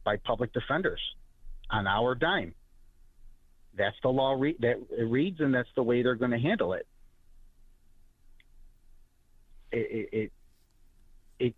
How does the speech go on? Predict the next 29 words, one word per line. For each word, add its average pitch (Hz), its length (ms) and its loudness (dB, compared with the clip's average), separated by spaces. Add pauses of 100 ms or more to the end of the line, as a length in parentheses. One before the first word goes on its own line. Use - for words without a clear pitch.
(100)
everything 160 440 2
just 131 240 0
spider 127 320 2
webs 107 280 0
out. 98 300 2
You're 107 140 -2
gonna 113 220 0
consistently 117 760 -4
have 107 280 2 (240)
every 127 320 -2
angle 110 460 0
from, 107 300 -2 (500)
um, 110 420 -2 (540)
moving 131 520 2 (2000)
asylum 120 500 0
seekers 123 260 0
around 120 520 0 (380)
the 113 260 2
area. 110 400 2
There, 117 120 2 (120)
someone's 131 320 0
driving 117 380 2
them, 117 240 0 (180)
someone's 127 280 0
using 113 320 -2
fuel. 113 420 2 (1000)
There, 131 120 0 (100)
there's 127 300 2
just 120 160 -6